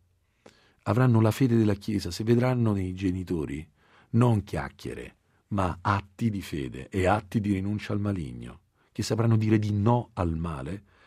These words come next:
e sapranno abbandonarsi alla volontà di Dio obbedendo a Dio, fidandosi di Lui. I genitori, eh, sono chiamati alla loro propria fede per poter dare il battesimo ai bambini.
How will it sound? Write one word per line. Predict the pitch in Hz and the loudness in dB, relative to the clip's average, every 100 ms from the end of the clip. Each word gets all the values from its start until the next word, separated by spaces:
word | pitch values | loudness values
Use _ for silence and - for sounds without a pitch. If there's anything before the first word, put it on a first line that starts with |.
| _ | _
e | - | -8
sapranno | - 107 120 127 123 110 | -4 -4 -2 -2 0 0
abbandonarsi | 104 101 104 101 107 123 - 101 | -2 0 0 2 2 0 -2 -2
alla | |
volontà | 98 101 98 95 | 0 -2 -2 -6
di | 92 | -6
Dio | 98 117 107 - | -4 -2 -2 0
obbedendo | 107 98 104 113 120 95 82 | -2 0 0 2 0 -2 -4
a | 76 | -6
Dio, | 73 78 58 - _ _ _ _ | -8 -8 -8 -10 _ _ _ _
fidandosi | - 113 110 120 110 101 101 | 0 2 4 2 0 -2 -4
di | 92 | -2
Lui. | 78 58 - _ _ _ _ _ _ _ _ _ _ _ _ _ _ _ _ _ _ _ _ _ | -2 -6 -8 _ _ _ _ _ _ _ _ _ _ _ _ _ _ _ _ _ _ _ _ _
I | 117 101 | 2 4
genitori, | 95 92 92 131 131 120 120 _ _ _ _ | 2 0 0 2 4 2 -2 _ _ _ _
eh, | - 95 82 76 76 | -12 -10 -8 -10 -12
sono | - 98 87 | -10 -8 -6
chiamati | 98 110 113 104 104 101 _ _ _ _ _ - | -2 0 0 0 -6 -8 _ _ _ _ _ -12
alla | 87 82 82 76 76 - | -8 -8 -8 -10 -12 -4
loro | 110 139 135 82 62 - | 2 4 4 2 -4 -10
propria | 92 90 85 - 62 62 - | -6 -2 -4 -6 -12 -14 -16
fede | - 85 71 62 - _ _ | -6 -4 -4 -8 -12 _ _
per | - 90 | -4 -2
poter | 101 90 92 82 | -4 -6 -6 -4
dare | 95 90 82 78 | -6 -4 -6 -8
il | 92 | -8
battesimo | 85 82 95 80 85 78 65 | -8 -8 -8 -8 -8 -10 -12
ai | - 87 | -8 -6
bambini. | 69 69 69 71 67 60 | -6 -8 -8 -8 -10 -14